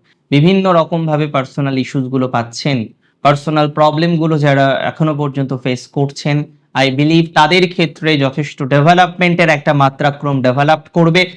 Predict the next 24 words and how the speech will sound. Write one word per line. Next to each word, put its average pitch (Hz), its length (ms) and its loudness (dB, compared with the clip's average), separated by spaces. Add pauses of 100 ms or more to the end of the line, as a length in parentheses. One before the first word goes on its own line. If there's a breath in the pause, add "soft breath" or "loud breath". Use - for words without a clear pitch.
(160 loud breath)
এবং 190 300 2
তারা 202 240 2
কিন্তু 202 380 -6
প্রোগ্রেস 156 420 -4
করতে 160 280 -6
পারবেন 160 420 0
after 175 600 0
a 233 140 2
quarrel, 117 560 -6
after 139 480 -2
a 139 60 -16
problem। 110 340 -2 (760)
একটা 147 200 0
ঝামেলা 190 380 4
আসবে 175 240 2
এই 190 100 0
সময়ই, 180 680 -2
আঠাশে 175 640 -4 (200)
জুলাই 180 380 2
থেকে 185 380 0
থার্টিন্থ 165 520 0
of 151 140 0
সেপ্টেম্বরের 180 760 2
মিডলে 156 640 0